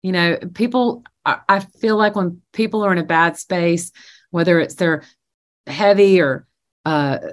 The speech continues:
unhappy or whatever that is, like, it's overwhelming. And, you know, like, I know for me, for example, I was looking at this and I needed to lose sixty-five pounds. Holy heck, how? What?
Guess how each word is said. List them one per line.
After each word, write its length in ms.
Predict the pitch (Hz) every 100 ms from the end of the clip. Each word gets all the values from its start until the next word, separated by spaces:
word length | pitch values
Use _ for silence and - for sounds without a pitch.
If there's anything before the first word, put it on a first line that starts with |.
| -
unhappy 720 | 170 196 190 196 196 208 190
or 140 | 170 -
whatever 500 | 214 247 247 247 226
that 160 | 196 185
is, 300 | 196 185 180
like, 260 | 170 - _ _ - -
it's 240 | 202 196
overwhelming. 1040 | 196 226 226 196 170 156 160 202 254 311 320 _ _ _ _ _ _ _ _ _ _ _
And, 500 | 190 185 175 170 - _
you 160 | - 208
know, 180 | 175 165
like, 160 | 170 170
I 180 | 180 226
know 160 | 208
for 180 | 196 190
me, 220 | 175 170
for 140 | 175 180
example, 500 | 165 170 156 165 -
I 140 | 147
was 180 | 160 170
looking 320 | 185 175 185
at 60 | 165
this 240 | 170 156
and 100 | 165
I 60 | 151
needed 280 | 160 160 151
to 80 |
lose 300 | 156 165 156 -
sixty-five 840 | - - 180 175 208 190 185 190
pounds. 380 | 233 233 190 175
Holy 420 | 240 226 233 208
heck, 480 | - - 339 226 -
how? 460 | - 247 277 190 139
What? 560 | 160 196 277 240 -